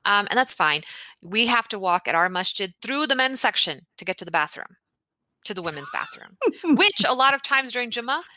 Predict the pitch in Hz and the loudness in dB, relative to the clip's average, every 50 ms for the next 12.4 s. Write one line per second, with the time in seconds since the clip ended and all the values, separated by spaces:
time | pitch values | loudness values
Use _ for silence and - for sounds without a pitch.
0 | _ _ 175 220 226 262 294 294 277 254 247 233 220 247 277 226 - - - _ | _ _ -8 -4 0 2 0 0 0 -4 -6 -6 -4 -6 -4 -4 -4 -6 -6 _
1 | _ _ _ _ _ _ _ - 220 - 233 - - - 226 466 494 523 554 554 | _ _ _ _ _ _ _ -8 -4 -2 -2 -2 2 4 6 8 8 8 8 8
2 | 554 508 440 311 247 220 - 214 190 196 208 214 202 180 160 139 147 - - - | 8 10 8 8 6 6 4 4 2 4 4 4 4 4 2 0 -2 -6 -14 -20
3 | _ _ 180 220 - 269 269 233 - 214 - - 403 202 175 - - 190 180 202 | _ _ 0 2 2 2 2 0 -2 -6 -2 0 0 0 0 -2 -6 -6 -4 -4
4 | 208 196 202 190 185 185 190 196 180 196 180 165 175 175 208 247 170 - - 165 | -2 0 0 0 0 0 -4 -4 -6 -8 -10 -10 -6 -4 -4 -4 -4 -6 -4 -4
5 | 160 - - _ 170 165 190 202 190 170 - 180 208 208 202 185 - - 160 147 | -4 -4 -6 _ -14 -10 -8 -8 -8 -6 -4 -4 -2 0 0 0 2 2 2 2
6 | 156 - - - 82 - - 180 190 - - 285 302 285 247 247 196 160 143 165 | 2 -2 -10 -12 -12 -10 -8 -8 -6 -4 -4 -4 -2 -2 -2 -2 -2 -4 0 2
7 | 170 165 135 - - - - - - _ - - - - - - 185 - 196 190 | 2 2 2 0 -6 -6 -10 -14 -20 _ -20 -20 -20 -14 -6 -4 -2 0 2 2
8 | 175 165 165 165 165 175 190 - - - - 165 160 160 156 151 151 151 - - | 2 2 0 -2 -6 -12 -18 -20 -16 -10 -6 -4 -4 -4 -4 -6 -8 -12 -20 -14
9 | 170 175 175 175 170 165 165 160 160 160 151 151 - 160 151 151 147 - - _ | -8 -6 -4 -4 -2 -4 -4 -4 -4 -8 -8 -8 -6 -8 -8 -8 -10 -12 -16 _
10 | _ 156 151 175 180 175 170 165 165 156 151 156 156 151 147 143 147 - - 165 | _ -14 -6 -2 0 0 0 -2 -6 -10 -8 -10 -12 -12 -12 -14 -12 -12 -10 -10
11 | 156 147 151 143 143 139 - 139 - - 143 139 139 135 135 135 147 170 190 190 | -10 -10 -12 -14 -14 -10 -10 -8 -6 -6 -6 -6 -6 -6 -6 -6 -6 -6 -8 -8
12 | 208 202 - - 240 240 247 | -8 -6 -6 -4 -4 -6 -6